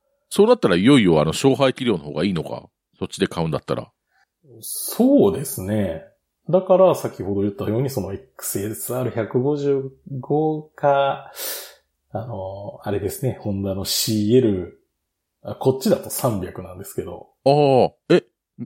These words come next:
Speaker 2: 三百。
Speaker 1: あのー、シーエルってことは、なんだっけあれ。名前忘れちゃった。
Speaker 2: レブル。
Speaker 1: あ、レブル。レブルでしょ？
Speaker 2: はい。そうです。そうです。あの、レブルのスクランブラーみたいなやつ。
Speaker 1: はいはい。あ、あれの三百があるんだね。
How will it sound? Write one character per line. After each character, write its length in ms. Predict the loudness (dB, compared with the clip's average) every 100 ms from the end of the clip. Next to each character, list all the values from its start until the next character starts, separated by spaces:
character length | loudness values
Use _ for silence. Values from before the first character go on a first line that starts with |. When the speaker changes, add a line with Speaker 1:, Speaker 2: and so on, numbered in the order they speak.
| -16
Speaker 2:
三 400 | -20 -10 -8 -8
百。 280 | -14 -18 -6 2
Speaker 1:
あ 140 | 4
の 80 | 6
ー、 420 | 6 6 6 4
シ 260 | 2 2 4
ー 60 |
エ 40 | 4
ル 40 |
っ 20 | 4
て 120 | 0
こ 80 | 4
と 140 | 4
は、 260 | 4 0 -4 _ _ _ _ _ _ -6
な 100 | -2
ん 20 |
だ 80 | -2
っ 60 | -2
け 100 | -2
あ 60 |
れ。 180 | -2 -4 -8
名 140 | -6
前 140 | -2 -2
忘 40 |
れ 60 | -2
ち 100 | -4
ゃ 60 |
っ 20 | -6
た。 200 | -6 -8 _ _ _ _ _ _ -6
Speaker 2:
レ 180 | 2 2
ブ 80 | 0
ル。 120 | 0
Speaker 1:
あ、 40 |
レ 100 | 2
ブ 120 | 2
ル。 160 | -2 -2
レ 120 | 2 2
ブ 80 |
ル 80 | 0
で 60 | -2
し 100 | -4
ょ？ 180 | -4 -6 _ _ _ _ _ _ -12
Speaker 2:
は 200 | -2 -2
い。 460 | -2 -12 _ -14 -4
そ 160 | -2
う 20 |
で 60 | -2
す。 120 | -4 -10 -10 -8
そ 140 | -6
う 20 | -4
で 40 |
す。 120 | -6
あ 100 | -8
の、 280 | -6 -8 -8 2
レ 140 | 2
ブ 420 | 4 0 0 -2 0
ル 120 | 2
の 100 | 2
ス 140 | 0
ク 80 | 2
ラ 100 | 2
ン 80 | 2
ブ 80 | -4
ラ 120 | -8
ー 20 |
み 80 | -8
た 100 | -8
い 60 |
な 60 | -8
や 200 | -12 -6
つ。 60 | 0
Speaker 1:
は 120 | 2
い 40 |
は 100 | 2
い。 40 | -2
あ、 140 | -4 -6 -20 _ _
あ 140 | 0 2
れ 60 |
の 100 | 2
三 260 | 2 4 4
百 220 | 2 0
が 120 | 2
あ 60 | 2
る 80 | 0
ん 40 |
だ 120 | -8
ね。 200 | -10 -10